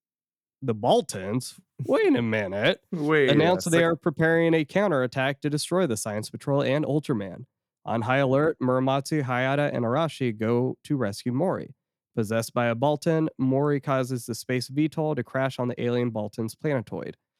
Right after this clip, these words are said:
Speaker 1: The Baltans begin their assault on Tokyo. Destroy the Bal-, destroying the Baltan possessing Mori, Ultraman uses teleportation to fight the threat back on Earth.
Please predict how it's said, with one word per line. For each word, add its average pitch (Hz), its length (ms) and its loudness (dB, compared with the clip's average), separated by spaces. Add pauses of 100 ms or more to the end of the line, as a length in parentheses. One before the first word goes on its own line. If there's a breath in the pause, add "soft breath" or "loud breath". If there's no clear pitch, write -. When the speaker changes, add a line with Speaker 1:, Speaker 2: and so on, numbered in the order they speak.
(280)
Speaker 1:
The 117 60 -6
Baltans 117 480 -2
begin 123 320 0
their 123 140 2
assault 160 400 0
on 156 180 0
Tokyo. 139 540 -2 (400)
Destroy 147 360 0
the 147 120 -2
Bal-, 151 260 0 (220)
destroying 175 460 4
the 139 80 4
Baltan 135 520 0
possessing 135 480 0
Mori, 113 460 0
Ultraman 143 460 0
uses 120 280 -2
teleportation 170 960 -2 (320)
to 131 100 -2
fight 156 580 -2
the 131 320 0 (120)
threat 107 520 -2 (300)
back 95 340 -8 (100)
on 101 320 -6 (100)
Earth. - 480 -4